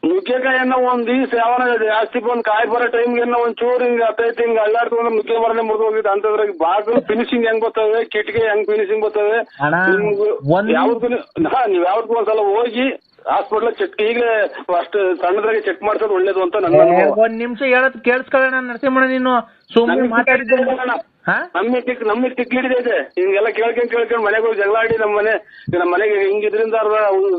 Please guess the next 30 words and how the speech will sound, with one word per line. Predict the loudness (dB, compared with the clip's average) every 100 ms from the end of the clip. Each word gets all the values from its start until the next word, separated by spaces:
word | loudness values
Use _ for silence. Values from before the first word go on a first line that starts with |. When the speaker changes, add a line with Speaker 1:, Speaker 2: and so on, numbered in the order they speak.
| 0
Speaker 1:
ಗಲಾಟೆಗಳಾಗಿ, | 0 0 0 0 0 0 -2 -4 -10 -14 -4
ಆ, | 0
ಅದ್ಲು | 0 0 -2 -2 -2
ಬದ್ಲಾಗಂಗ್ | 0 0 0 0 -2
ಮಟ್ಟ | -2
ಆಯ್ತು | -2 0
ನಮ್ದು. | 0 0 -4 -12 -20 -20 -4 0
Speaker 2:
ಒಂದ್ | 0 -2
ನಿಮಿಷ | -8 -2 2
ಹೇಳೋದ್ | 2 0 0
ಕೇಳಿಸ್ಕೊ, | 0 0 -2 0 2 0 -2 -6 -16 -4
ಬೆಂಗಳೂರಲ್ಲಿ | -2 -2 -2 0 0 -2
ಕೃಷಿ | -4 0 2
ಇಲಾಖೆ | 2 0 -4
ಐತಲ್ಲ, | 2 2 4 0 0 -2 -6 -12 _ _
ಅವ್ರು | 2 2 0
Speaker 1:
ಓ, | -2
Speaker 2:
ಒಂದಿಷ್ಟು | -4 -6 -2 0
ಬೀಜ | 2 2
Speaker 1:
ಕೃಷಿ | 2
ಇಲಾಖೆ, |
Speaker 2:
ಕೊಡ್ತಿದ್-, | 0 0 0 0
Speaker 1:
ಕೃಷಿ | -2 -2
ಇಲಾಖೆ | -2 0 -2 -2
ಅಂದ್ರೆ | -2 -2 -2
ನಮ್ | -2
ತಲೆನೇ | 0 0 -2
ಕೆಟ್ಟೋದು. | -2 -2 -2 -2 -10
Speaker 2:
ತಡಿ, | -6 -4 -2 -4
ತಡಿ, | -2 0 2 2 0